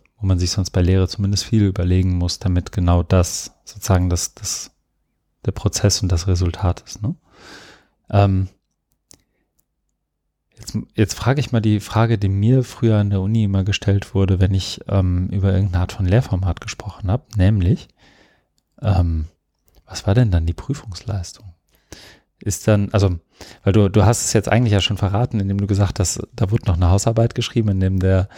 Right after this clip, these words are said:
und in der Hausarbeit wurde der Prozess reflektiert. Ähm, aber eins der klassischen Synchronisationsprobleme, glaub ich, von diesen, ähm, ja doch, ich glaub, ich sag innovativen Formaten, weil sozusagen, weil ja neue Dinge, weil ja Dinge neu kombiniert werden,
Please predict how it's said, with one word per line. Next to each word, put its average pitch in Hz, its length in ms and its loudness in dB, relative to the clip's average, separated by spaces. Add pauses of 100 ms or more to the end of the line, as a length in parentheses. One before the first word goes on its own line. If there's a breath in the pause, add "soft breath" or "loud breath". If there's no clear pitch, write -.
(280 loud breath)
und 98 60 -2
in 98 100 4
der 92 120 2
Hausarbeit 98 480 2
wurde 101 100 0
der 101 80 0
Prozess - 500 -6
reflektiert. - 560 -6 (800 loud breath)
Ähm, 95 460 2 (340)
aber 104 160 0
eins 95 160 2
der 110 80 2
klassischen 110 800 0 (480)
Synchronisationsprobleme, 95 1300 0
glaub 90 220 0
ich, - 80 -6
von 92 360 -2
diesen, 90 440 0 (580 loud breath)
ähm, 85 440 0 (1160 soft breath)
ja 101 160 2
doch, - 240 0
ich - 80 -12
glaub, - 240 0
ich - 80 -6
sag 113 220 2
innovativen 95 560 0
Formaten, 95 560 0
weil 90 160 0
sozusagen, 90 520 -4
weil 92 140 0
ja 92 120 -2
neue 98 260 2
Dinge, 95 380 0
weil 101 220 0
ja 95 120 2
Dinge 101 180 0
neu 98 160 2
kombiniert 98 560 -2
werden, 92 220 -2